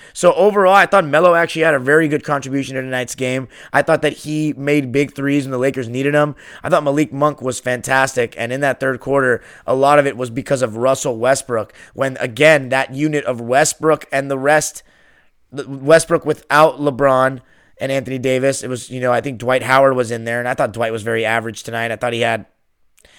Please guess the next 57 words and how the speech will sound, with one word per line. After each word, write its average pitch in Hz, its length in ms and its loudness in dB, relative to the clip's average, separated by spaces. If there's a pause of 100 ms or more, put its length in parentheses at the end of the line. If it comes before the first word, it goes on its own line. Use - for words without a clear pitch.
(180)
you 117 100 -16
know, 120 80 -2
his 123 80 0
plus - 260 0
minus 139 340 -2
looks 120 160 -8
good, 120 300 -2
but 110 240 -4 (360)
I 139 140 0
don't 123 120 -2
know. 110 200 -2
I 127 100 2
didn't 147 180 -2
like 135 160 0
the 135 80 -8
way 120 120 0
he 120 60 -2
played 117 280 -4
tonight. 117 260 -4
I 113 40 -4
thought 123 160 -2
he 117 60 -2
had 117 140 -4
some 110 260 -10 (120)
very, 123 340 -2 (300)
you 127 120 -12
know, 113 140 -4
poor 131 260 -2
rotations 120 800 -4
and 110 180 -8
just 117 340 -6 (540)
bad 135 260 2
spacing 135 540 -4
moments 131 300 -2
where 131 80 -4
he'd 113 100 -6
get 135 120 2
in 123 60 -10
the 120 60 -6
way 123 180 2
of 123 100 -2
players, 123 500 0 (340)
and 131 140 -10
didn't 151 160 0
have 143 140 2
any 139 120 -4
moments 127 360 -6
that 123 100 0
I 120 80 2
thought 120 240 0
were 117 140 0
impressive. 110 560 -6 (840)
Uh, 110 260 -2
also 143 260 4
had 123 100 4
a 113 40 -4
donut. 117 460 -2